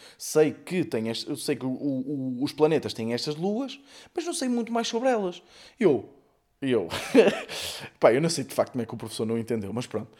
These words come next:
E eu digo assim, "Por exemplo, essa lua Nereida.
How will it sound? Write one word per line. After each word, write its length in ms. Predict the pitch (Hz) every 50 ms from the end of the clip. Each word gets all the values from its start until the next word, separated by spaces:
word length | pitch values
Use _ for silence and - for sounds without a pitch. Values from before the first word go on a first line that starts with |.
| - - - - - - _ -
E 80 | 196
eu 60 | 196 190
digo 140 | 208 202
assim, 140 | 202 - 180
"Por 180 | 170 175 403 440
exemplo, 500 | 349 220 180 262 262 247 208 220 220 -
essa 220 | - 214 208 - 208
lua 460 | 190 180 190 208 190 190 185 165 - -
Nereida. 680 | 175 185 196 180 156 147 127 123 117 107 101 110 123